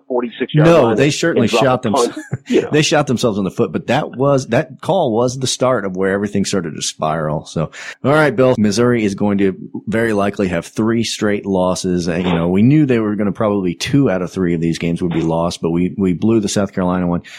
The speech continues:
Speaker 2: Where do you see Missouri finishing in the rest of the season? I mean, what, what do you think is a realistic look for the Tigers after going through this tough stretch of games and a very favorable schedule, or more favorable schedule, f-, to finish out?
Speaker 1: Yeah.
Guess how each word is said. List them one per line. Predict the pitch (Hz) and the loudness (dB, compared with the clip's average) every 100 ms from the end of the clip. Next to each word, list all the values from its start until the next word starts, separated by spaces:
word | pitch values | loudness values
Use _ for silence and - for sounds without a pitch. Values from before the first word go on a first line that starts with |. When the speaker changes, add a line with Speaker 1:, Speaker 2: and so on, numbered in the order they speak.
| - - | -16 0
Speaker 2:
Where | 113 175 | 2 2
do | 175 | 2
you | 156 | 0
see | 156 139 135 135 131 - _ _ _ | 0 2 4 6 4 0 _ _ _
Missouri | 110 95 107 117 | 0 2 0 0
finishing | - 104 - 92 | -2 -2 -2 -2
in | 90 | 0
the | 90 | -2
rest | 95 92 - | -4 -4 -4
of | |
the | 80 | -6
season? | - 87 82 71 | -2 0 0 -2
I | 71 | -2
mean, | 76 80 | -2 0
what, | 92 - | -2 -4
what | 107 120 | -2 0
do | |
you | 113 | 2
think | 110 95 | 0 -2
is | |
a | 82 | -2
realistic | 85 98 95 92 87 78 | 0 2 0 -2 -4 -2
look | 87 87 | -4 -4
for | 92 | -6
the | 82 | -6
Tigers | - 80 78 - - - - | -4 -4 -4 -8 -14 -16 -10
after | 82 | -6
going | 87 85 | -4 -2
through | 90 | -2
this | 80 80 - _ | -2 -4 -6 _
tough | - 110 | -8 -6
stretch | - 101 87 | -4 -4 -4
of | |
games | 78 80 76 78 | -6 -4 -4 -4
and | |
a | 78 | -4
very | 80 90 | -2 -4
favorable | - 90 92 85 80 | -2 -4 -2 -4 -4
schedule, | - 76 73 73 | -6 -6 -4 -6
or | 82 | -2
more | 95 117 127 | 2 2 2
favorable | 95 76 80 - | -2 -8 -10 -12
schedule, | - 87 78 78 - - _ | -8 -8 -6 -8 -10 -20 _
f-, | - | -18
to | - | -8
finish | - 82 76 | -4 -4 -2
out? | 78 | -2
Speaker 1:
Yeah. | 147 143 101 - | 2 2 2 -2